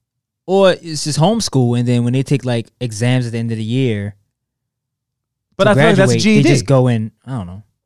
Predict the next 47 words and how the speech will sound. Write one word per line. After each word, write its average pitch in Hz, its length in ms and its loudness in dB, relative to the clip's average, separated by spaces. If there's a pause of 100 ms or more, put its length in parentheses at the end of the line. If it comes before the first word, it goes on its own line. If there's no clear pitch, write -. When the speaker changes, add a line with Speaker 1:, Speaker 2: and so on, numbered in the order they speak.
Speaker 1:
They 120 100 -14
just 104 160 -14
go 110 180 -4
and 110 80 -6
take 104 140 -10
the - 60 -18
same 107 200 -6
exam. 104 320 -8
I 123 40 -6
don't 107 120 -6
know. 175 80 0
Speaker 2:
Let 196 140 4
us - 20 -12
be, 165 180 -6
uh, 160 180 -2
uh, - 80 -10
Speaker 1:
I 147 180 0
would 151 100 2
love - 20 4
Speaker 2:
homes-, 190 120 2
Speaker 1:
to - 80 -6
know, 202 40 0 (300)
Speaker 2:
homeschool, - 20 -4
Speaker 1:
though. 196 80 0 (240)
Speaker 2:
homeschool 160 40 -10
parents, 127 240 -8
reach 165 160 -8
out 151 120 -4
to 139 80 -10
us. 120 100 -10
Let 139 100 -6
us 147 100 -8
know 147 100 -8
how 131 120 -6
that 123 100 -6
whole 120 120 -10
thing 110 200 -12
works, 95 180 -14
'cause 110 140 -16
I'm, 117 60 -6
Speaker 1:
Yeah. 117 160 -8
Speaker 2:
I'm 127 100 -8
fascinated 120 460 -8
by 98 100 -12
that 92 120 -14
as 90 100 -16
well. 87 240 -16